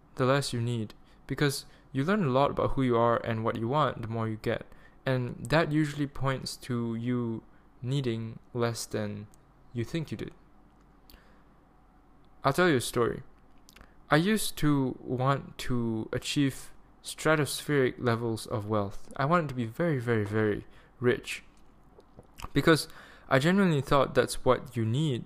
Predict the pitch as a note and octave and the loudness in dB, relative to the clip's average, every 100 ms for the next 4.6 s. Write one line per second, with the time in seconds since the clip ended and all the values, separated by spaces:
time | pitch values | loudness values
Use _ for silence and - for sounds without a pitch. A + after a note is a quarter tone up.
0 | - - A#2 B2+ C3+ A2 - C3+ E3 D#3 | -10 -4 0 0 0 -4 -2 0 0 -2
1 | C#3+ B2 A2 B2 A#2+ - - - - C3+ | -4 -4 -2 -4 -6 -10 -14 -20 -8 -4
2 | C3+ B2+ A#2+ - - - - - - - | 2 2 2 -6 -16 -20 -20 -20 -18 -2
3 | C3+ C3 D3 E3+ D3+ C3+ B2+ A#2+ A#2 - | 0 4 4 4 4 2 0 0 0 0
4 | A#2 - - C#3 C3+ B2+ | -2 -4 -2 0 2 0